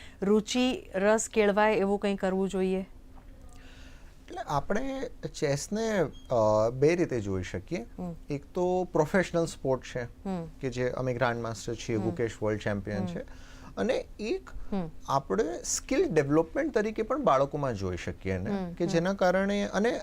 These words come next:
Speaker 2: આની પર રિસર્ચ થયેલી છે. These
Speaker 1: હમ.
Speaker 2: research papers, અમ,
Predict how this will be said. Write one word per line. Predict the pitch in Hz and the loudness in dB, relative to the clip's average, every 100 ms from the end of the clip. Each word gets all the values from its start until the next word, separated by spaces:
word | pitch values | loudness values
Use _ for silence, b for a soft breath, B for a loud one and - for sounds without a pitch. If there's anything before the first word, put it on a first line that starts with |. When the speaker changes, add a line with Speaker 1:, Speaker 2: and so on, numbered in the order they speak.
| - | -4
Speaker 2:
આની | 175 220 | -2 2
પર | 269 | 2
રિસર્ચ | 175 185 - 269 - | 4 2 2 2 2
થયેલી | 127 104 95 | 2 4 0
છે. | - | -4
These | 110 117 | -6 -4
Speaker 1:
હમ. | 120 107 | -2 -2
Speaker 2:
research | 190 170 165 151 | 0 -2 0 -2
papers, | 143 196 220 214 - B B B | 0 2 2 2 -8 B B B
અમ, | 139 135 127 127 127 | 2 4 4 2 -4